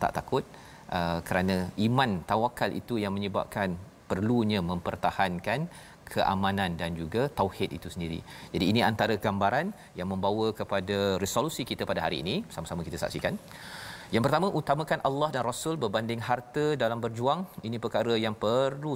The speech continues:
sangat kita bina agar ia tidak mencemar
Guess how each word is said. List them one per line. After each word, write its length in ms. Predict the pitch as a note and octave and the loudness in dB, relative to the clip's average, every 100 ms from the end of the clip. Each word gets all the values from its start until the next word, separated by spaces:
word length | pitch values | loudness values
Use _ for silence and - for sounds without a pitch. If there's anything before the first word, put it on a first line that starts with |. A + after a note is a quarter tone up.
| - | -2
sangat 260 | A#2 A#2+ A2+ - | 0 0 -2 -6
kita 200 | G#2+ - G2 | -6 -4 -2
bina 280 | G#2 A2+ C3 C#3 C#3+ C#3+ D3 G2 | 0 2 2 2 0 -2 -2 -2
agar 640 | G2 G#2+ A2 G#2+ A2 A2 G#2 G#2+ | 0 0 2 2 2 0 -2 0
ia 140 | G#2 - | 0 2
tidak 200 | G2 - G#2 | 0 0 0
mencemar 540 | G2+ - A#2+ A#2+ G#2 | -2 0 4 6 4